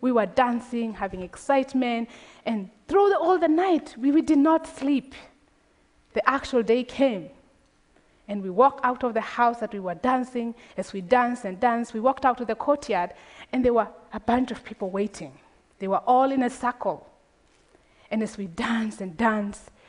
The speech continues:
and we approached this circle of women, men, women, children, everybody was there.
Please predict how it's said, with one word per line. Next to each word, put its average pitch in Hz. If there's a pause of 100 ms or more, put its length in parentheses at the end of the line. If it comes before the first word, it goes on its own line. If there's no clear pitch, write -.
(260)
and 226
we 233
approached 277
this - (300)
circle 170 (140)
of 180
women, 175 (240)
men, 208
women, 196 (180)
children, 202
everybody 208
was 190
there. -